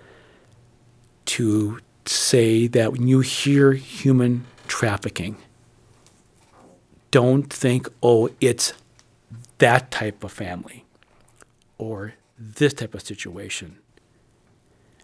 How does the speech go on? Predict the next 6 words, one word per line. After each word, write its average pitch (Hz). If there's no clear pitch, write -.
It 120
can 113
happen 113
to 107
any 110
family. -